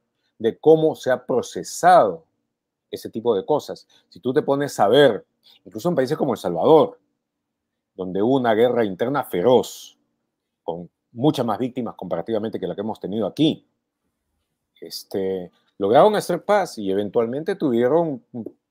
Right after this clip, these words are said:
presidente del F M L N, han tenido gente del F M L N, por supuesto no arreglaron el país, el país sí, sigue hasta las patas, este, pero por lo menos esa parte, ese, eh,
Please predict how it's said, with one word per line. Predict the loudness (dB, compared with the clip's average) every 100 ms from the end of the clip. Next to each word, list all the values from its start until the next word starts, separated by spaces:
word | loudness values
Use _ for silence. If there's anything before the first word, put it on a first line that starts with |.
| _
presidente | -6 -4 -2 -2 -2 0
del | 0 0
F | -4 -4
M | -2
L | 0 4 4
N, | 2 -2 -8 _ _ _ _ _ _ _ -6
han | -4 -2
tenido | -2 0 0 -2
gente | -2 -4 0
del | 0
F | 0
M | 0
L | 2 2
N, | 0 -6 -10 _
por | -6
supuesto | -2 4 4 6 4
no | 6
arreglaron | 6 6 8 8 6
el | 2
país, | 0 2 2 0 -4
el | -8 -4
país | -2 -2 -4
sí, | -12 -10 -8 -8
sigue | -6 0 0
hasta | 0
las | -2 4
patas, | 4 4 -4 -6 -16 _ _ _ _ _ -8
este, | -8 -6 0 0 0 -4 _ 6
pero | 8 8 6
por | 6 6
lo |
menos | 6 2 -2 -6
esa | 2 4
parte, | 6 4 2 -10 -12 _ _ _ _ _ _ _
ese, | -6 2 2 2 -4
eh, | -8 -6 -8 -12